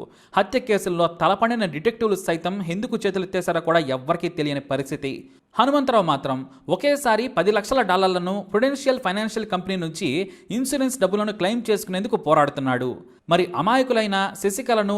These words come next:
ప్రాణానికి ప్రాణంగా పెంచుకున్న ఆమె కొడుకు అనీష్ను చంపిందెవరు? ఇది పది మిలియన్ డాలర్ల మిస్టరీ మాత్రమే కాదు, ఇన్సూరెన్స్ పాలసీ రహస్యం కూడా. మరి హనుమంతరావుకు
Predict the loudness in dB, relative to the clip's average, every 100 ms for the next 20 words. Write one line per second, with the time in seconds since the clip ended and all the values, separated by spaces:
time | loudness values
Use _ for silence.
0 | -2 0 2 2 0 0 0 0 -2 -2
1 | -6 -4 -2 0 0 0 0 2 0 -2
2 | 0 0 -2 -4 -6 0 -2 0 -4 -2
3 | 0 -2 -4 -10 -12 -6 -2 0 0 -2
4 | 2 2 2 -2 -2 0 2 4 4 2
5 | -2 -4 -2 0 0 0 -2 -4 0 2
6 | 2 -4 -6 -4 0 0 -2 0 0 2
7 | 0 -2 -2 -4 -6 0 2 2 -2 -8
8 | _ _ -4 0 0 2 2 2 4 4
9 | 4